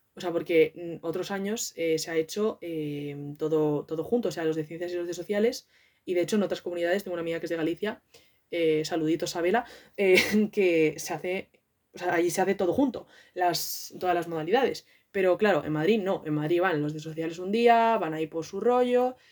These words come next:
en sociales éramos cuatro, el resto tenía geografía, así que no era un momento súper eufórico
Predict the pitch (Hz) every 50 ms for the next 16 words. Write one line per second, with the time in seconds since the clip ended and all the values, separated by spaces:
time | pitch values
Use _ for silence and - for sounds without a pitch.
0 | _ _ _ _ _ _ 185 165 180 - - 190 190 180 - 185 185 185 196 196
1 | - - - 247 247 247 247 247 247 240 240 240 240 233 214 185 175 165 170 156
2 | - 196 180 180 180 185 175 - 208 202 208 202 - 247 254 - 220 - 214 214
3 | 247 240 262 277 277 262 269 285 262 214 208 - 170 170 160 151 151 - - 240
4 | 240 254 226 214 247 285 302 -